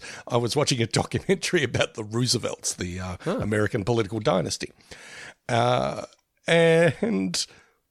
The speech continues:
Speaker 1: the thing of it was, Franklin Delano Roosevelt, one of the greatest pre-, uh, American presidents, uh,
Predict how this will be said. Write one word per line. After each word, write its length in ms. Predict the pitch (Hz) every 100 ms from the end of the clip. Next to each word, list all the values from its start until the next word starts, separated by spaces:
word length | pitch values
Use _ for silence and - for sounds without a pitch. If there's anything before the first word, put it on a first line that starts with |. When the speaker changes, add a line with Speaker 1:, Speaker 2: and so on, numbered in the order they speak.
| _ _ _ _ _
Speaker 1:
the 100 | -
thing 100 | 320
of 80 | 214
it 40 |
was, 140 | 151 - -
Franklin 380 | - 262 269 170
Delano 320 | 185 180 147
Roosevelt, 400 | 123 120 117 131
one 80 | 127
of 60 | 123
the 60 |
greatest 380 | 113 135 160 -
pre-, 120 | - -
uh, 120 | 107
American 320 | 117 104 107
presidents, 640 | 123 110 101 92 - - -
uh, 460 | - 90 78 67